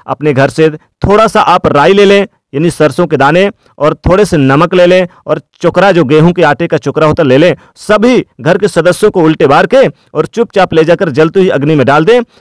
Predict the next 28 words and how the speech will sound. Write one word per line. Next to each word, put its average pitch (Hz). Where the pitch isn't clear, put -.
तो 147
घर 160
के 175
सारे 214
अनिष्ट, 180
सारे 185
दुख 170
तकलीफ 170
या 147
तंत्र 196
मंत्र 175
बाधाएं, 139
दुख 156
ना, 180
सब 196
जलकर 139
भस्म 135
हो 123
जाता 120
है 165
और 123
आपके 151
घर 131
में 147
सुख 185
समृद्धि 127
आती 156
है। 95